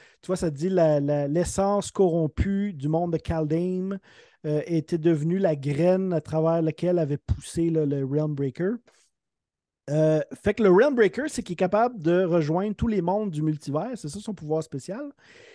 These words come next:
Et, euh, ce qui va arriver, en fait, c'est qu'il y aurait peut-être un, une façon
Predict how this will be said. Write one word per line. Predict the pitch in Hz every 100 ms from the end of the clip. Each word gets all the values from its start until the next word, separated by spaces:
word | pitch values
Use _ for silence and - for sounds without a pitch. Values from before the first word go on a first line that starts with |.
| - _ _ _
Et, | 190 240 311 339 -
euh, | 175 165 160 160 156 156 151 147 _ _ _ _
ce | - -
qui | 196
va | 185
arriver, | 196 165 180 247
en | 202
fait, | - - 269 - - -
c'est | - - - 226
qu'il | 233 240 247
y | 208
aurait | 180 175
peut-être | - 247 302 233
un, | 185 170
une | 170 156
façon | - - 262 - 240 254 277